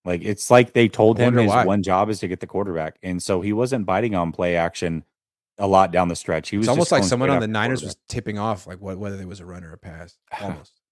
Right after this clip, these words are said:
Speaker 1: You know, it's, it's funny because somebody had asked about that a, a couple weeks ago. And so I showed the screenshot. I'm like, "Yeah, he was tipping on that play." But it doesn't matter. I'm not gonna say that's what it was. Uh, it doesn't matter clearly. So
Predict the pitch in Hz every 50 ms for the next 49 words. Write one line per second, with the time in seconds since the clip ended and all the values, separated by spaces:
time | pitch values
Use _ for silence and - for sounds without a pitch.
0 | _ _ _ _ _ _ _ _ _ _ _ _ - 110 113 117 113 110 101 -
1 | - - 107 101 - - - 113 107 104 92 90 92 - - 95 85 - - 104
2 | 98 95 92 87 82 76 85 90 87 85 82 80 - - - _ - _ - 85
3 | 82 87 85 82 - 90 85 82 82 80 - - 90 80 76 - _ - 95 85
4 | - 85 85 90 87 - - 82 82 78 80 80 78 76 80 78 - - 90 82
5 | 80 78 - - 90 82 78 78 - - - 90 90 85 - 82 80 80 78 76
6 | - _ _ _ _ _ _ _ 82 90 92 87 76 76 87 82 85 90 87 -
7 | - 87 78 - 76 73 71 73 76 76 76 - - 85 80 76 76 - _ _
8 | _ _ 123 147 165 185 180 185 196 180 175 156 147 147 143 139 135 127 123 -
9 | 107 107 113 120 131 139 135 - - 131 117 - - 120 113 110 110 110 - -
10 | 113 104 101 95 101 101 95 95 95 90 - - - - 92 90 87 85 82 82
11 | - 98 92 95 101 98 98 90 92 90 90 87 85 - - - 90 87 82 82
12 | 82 80 - - - 82 78 78 78 87